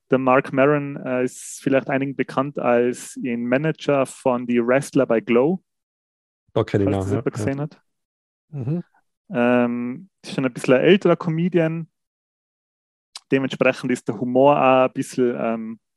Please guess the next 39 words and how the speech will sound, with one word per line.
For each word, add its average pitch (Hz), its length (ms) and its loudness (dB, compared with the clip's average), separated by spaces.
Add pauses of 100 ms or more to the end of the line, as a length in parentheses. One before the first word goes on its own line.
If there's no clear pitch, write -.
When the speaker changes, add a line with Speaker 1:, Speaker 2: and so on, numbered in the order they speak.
Speaker 1:
milder. 165 580 4 (680)
Speaker 2:
Er 123 100 4
hat 120 60 8 (100)
Speaker 1:
Aber 123 120 6
Speaker 2:
aber 117 200 6
auch, - 100 2
glaub 113 160 4
ich, 107 120 6
schon 107 380 0 (140)
vor 113 240 2
der 123 80 6
Serie 117 600 2 (520)
viel 127 180 0
Podcasts, - 760 -2 (180)
also, 101 200 -4
produziert, 92 540 -4
glaub 90 160 2
ich, 92 60 4
oder? 107 160 2
Also, 101 280 0 (220)
auch 101 140 0
selber, 95 380 2
glaub 87 180 2
ich, 87 80 2
als - 380 -4
Gast, - 360 -6
äh, 101 80 0
nicht 101 140 -2
als 110 120 -4
Gast, - 200 -4
als - 140 -6
Host, 104 320 -2 (420)
oder? 131 300 2 (560)
Der 143 60 4
Speaker 1:
Ja, 180 80 6
Speaker 2:
hat - 80 0
so 107 100 -2
einen 95 140 0
Speaker 1:
genau. 95 140 6